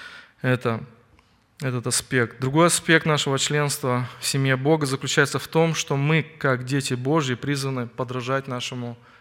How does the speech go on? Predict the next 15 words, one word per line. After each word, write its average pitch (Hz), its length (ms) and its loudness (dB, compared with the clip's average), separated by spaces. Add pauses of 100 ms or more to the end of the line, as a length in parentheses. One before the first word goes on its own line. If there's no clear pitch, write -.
(100)
Отцу 127 300 -2
на 135 120 2
небесах 123 680 0 (240)
всем 147 320 -2
нашим 131 280 -4
поведением. 120 680 -4 (680)
И - 20 -2
апостол 160 300 6
Петр 190 300 6
пишет 165 320 2
всем 180 280 6
христианам, 160 600 4
рассеянным 147 560 0
после 147 260 -2
гонений 139 680 -2